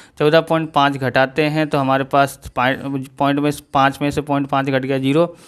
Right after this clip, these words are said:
यानी चौदह में से ग्यारह घटाते हैं तो तीन आता है। तो ये संख्या छोटी है इसलिए माइनस का होगा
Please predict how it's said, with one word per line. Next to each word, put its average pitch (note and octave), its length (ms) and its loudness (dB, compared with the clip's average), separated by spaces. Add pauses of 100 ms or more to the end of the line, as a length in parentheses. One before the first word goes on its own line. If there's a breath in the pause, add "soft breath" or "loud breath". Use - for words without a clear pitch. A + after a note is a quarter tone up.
(240 loud breath)
यानी C#3 140 -2
चौदह C#3 300 2
में D3 140 0
से C#3+ 180 -2
ग्यारह B2+ 340 4
घटाते C3 380 0
हैं C#3 80 -2
तो C#3 100 -2
तीन C#3 340 -2
आता C#3 320 0
है। D3 140 -4
तो - 380 -12
ये C#3+ 160 2
संख्या C#3+ 360 -2
छोटी C3+ 360 -2
है C#3 60 2
इसलिए C3+ 260 -2
माइनस B2 420 -2
का D3 120 0
होगा C#3 320 0